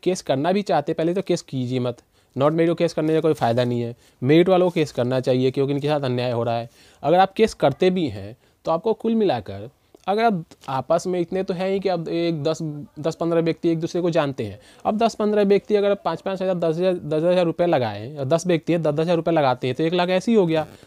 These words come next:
तो एक लाख में आपका केस नहीं हो जाएगा, आराम से करके सुनवाई करवा सकते हैं। तो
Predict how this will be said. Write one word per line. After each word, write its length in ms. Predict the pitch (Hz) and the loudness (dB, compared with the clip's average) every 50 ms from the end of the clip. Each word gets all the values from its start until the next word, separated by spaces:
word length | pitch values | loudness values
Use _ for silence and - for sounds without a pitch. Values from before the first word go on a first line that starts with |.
| - - | -8 -2
तो 60 | 170 | -2
एक 100 | 180 185 | 0 2
लाख 160 | 202 190 185 | 2 0 0
में 100 | 196 196 | 0 -2
आपका 160 | 190 190 - 190 | -2 -2 -4 -4
केस 220 | - 202 202 - | -2 -2 -2 -2
नहीं 160 | 233 233 226 | 0 0 0
हो 120 | 180 139 117 | 0 0 -2
जाएगा, 340 | 113 104 101 101 107 104 101 - _ _ _ _ _ _ _ _ _ _ _ _ - | -2 -4 -10 -12 -14 -16 -16 -20 _ _ _ _ _ _ _ _ _ _ _ _ -4
आराम 200 | 131 151 170 196 | -2 0 0 -2
से 120 | 190 208 | -2 -2
करके 240 | 196 202 196 208 208 | 0 0 0 0 -2
सुनवाई 280 | - 208 196 196 196 | -2 -2 0 0 0
करवा 220 | 190 196 190 190 185 | 0 0 0 0 -2
सकते 300 | 180 - 170 - - 170 | -2 -4 -10 -10 -10 -10
हैं। 200 | 160 160 160 170 - _ _ _ _ _ _ _ _ _ _ _ _ _ | -10 -10 -10 -14 -18 _ _ _ _ _ _ _ _ _ _ _ _ _
तो 200 | - 180 208 202 | 0 0 0 0